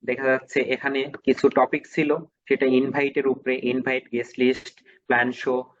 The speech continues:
তারপরে ডিস্ট্রিবিউটর ডুপ্লিকেশন, প্লাস আবার আমাদের নেটওয়ার্ক মার্কেটিং এর বিউটি। এই টোটাল বিষয় নিয়ে আমি, আহ, আপনাদের সাথে আলোচনা করেছি প্রায় আধা ঘন্টা, আহ, maybe। তো অসংখ্য ধন্যবাদ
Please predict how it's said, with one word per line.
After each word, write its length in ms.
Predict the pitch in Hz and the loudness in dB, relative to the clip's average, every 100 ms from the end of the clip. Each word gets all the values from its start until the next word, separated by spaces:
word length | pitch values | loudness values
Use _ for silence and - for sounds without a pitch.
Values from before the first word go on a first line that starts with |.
| _ _ _ | _ _ _
তারপরে 340 | 107 110 117 | -2 0 2
ডিস্ট্রিবিউটর 580 | 117 127 - 123 123 123 | 2 2 4 4 6 4
ডুপ্লিকেশন, 720 | 120 123 127 135 127 - 127 131 _ _ _ - | 2 2 2 2 0 -2 -4 -4 _ _ _ 2
প্লাস 420 | 120 117 - - | 2 2 -2 -10
আবার 420 | - 117 120 120 117 - | -2 0 2 2 2 -2
আমাদের 400 | 113 120 120 123 | 0 2 2 2
নেটওয়ার্ক 400 | 117 127 170 160 | 4 4 4 2
মার্কেটিং 440 | 160 151 160 156 160 | 0 0 -2 -2 -2
এর 80 | |
বিউটি। 560 | - 113 123 120 104 90 - - _ | 0 2 2 0 -4 -6 -12 -20 _
এই 140 | 139 175 | 0 0
টোটাল 400 | - 151 165 147 | 0 0 0 0
বিষয় 400 | 127 - 165 156 | -4 -2 -2 2
নিয়ে 180 | 135 | 2
আমি, 480 | 139 117 120 127 127 - - _ - | 2 0 2 0 0 -6 -20 _ -2
আহ, 300 | 113 110 113 | 0 2 0
আপনাদের 320 | - 135 135 | -2 -6 -4
সাথে 260 | 139 131 | -4 -2
আলোচনা 420 | 127 123 123 131 131 | 0 0 -2 -2 0
করেছি 360 | 131 120 127 | 2 2 -2
প্রায় 260 | 120 113 113 | -2 -2 -2
আধা 200 | 110 117 | -4 -6
ঘন্টা, 420 | 127 127 120 117 - | -8 -4 -2 -2 -6
আহ, 160 | 113 110 | -4 0
maybe। 320 | 113 107 117 - _ _ _ - - _ _ _ | 0 2 -2 -4 _ _ _ -20 -20 _ _ _
তো 180 | 117 113 | 0 0
অসংখ্য 540 | - 120 - 165 160 | 0 -2 0 0 2
ধন্যবাদ 540 | 160 143 147 143 139 | 0 0 -2 0 0